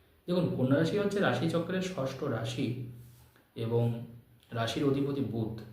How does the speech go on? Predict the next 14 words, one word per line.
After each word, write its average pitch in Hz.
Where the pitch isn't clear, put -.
তবু 160
আমি 180
সবসময় 165
বারবার 123
করে -
বলি, 120
যারা 117
আমার 117
পুরনো 117
দর্শক, 110
যারা 113
আমার 110
ভিডিও 113
দেখেন, 135